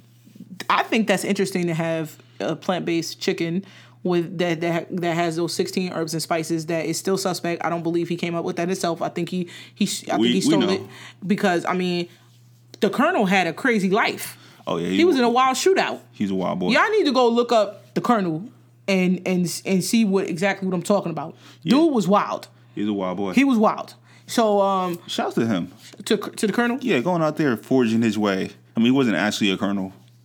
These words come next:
Speaker 1: No, he wasn't. That,
Speaker 2: No.
Speaker 1: that's what he called
Speaker 2: But,
Speaker 1: himself. He,
Speaker 2: yeah.
Speaker 1: he, he coined himself the Colonel.
Speaker 2: Yeah.
Speaker 1: But
Speaker 2: Might,
Speaker 1: he was
Speaker 2: might be
Speaker 1: never
Speaker 2: one,
Speaker 1: in the service.
Speaker 2: might be one of the greatest scammers of all time.
Speaker 1: He might be.
Speaker 2: Salute to him.
Speaker 1: Salute for a scammer.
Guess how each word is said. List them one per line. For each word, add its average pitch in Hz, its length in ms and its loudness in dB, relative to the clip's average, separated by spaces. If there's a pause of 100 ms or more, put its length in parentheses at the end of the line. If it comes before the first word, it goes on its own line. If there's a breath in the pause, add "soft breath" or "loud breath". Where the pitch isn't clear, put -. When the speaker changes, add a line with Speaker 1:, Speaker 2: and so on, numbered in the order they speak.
Speaker 1:
No, 233 180 2
he 233 80 4
wasn't. 196 380 0
That, 214 120 2
Speaker 2:
No. 190 100 0
Speaker 1:
that's 196 160 0
what 196 160 2
he 196 140 2 (260)
called 214 180 2
Speaker 2:
But, 165 40 -2
Speaker 1:
himself. 156 320 -6
He, 180 80 0
Speaker 2:
yeah. - 120 -2
Speaker 1:
he, 190 240 2
he 190 120 2
coined 233 280 2
himself 170 300 0
the - 40 -10
Colonel. 151 240 -10 (200)
Speaker 2:
Yeah. 95 160 -4 (180)
Speaker 1:
But - 120 0
Speaker 2:
Might, - 40 4
Speaker 1:
he 226 140 4
was 220 160 4
Speaker 2:
might - 40 2
be - 40 2
Speaker 1:
never 220 200 4
Speaker 2:
one, 214 100 2
Speaker 1:
in 214 40 2
the 202 60 2
service. - 480 -4
Speaker 2:
might 120 120 2
be 110 80 2
one 104 180 2
of 95 40 0
the 95 80 0
greatest 101 400 -2
scammers 98 300 0
of 98 60 -4
all 98 120 0
time. 110 400 -4
Speaker 1:
He 240 160 4
might 262 400 2
be. 202 300 0 (120)
Speaker 2:
Salute 247 380 -2
to 214 80 -2
him. 98 300 -2
Speaker 1:
Salute 262 340 0
for 208 60 -4
a 190 40 -4
scammer. 165 520 -4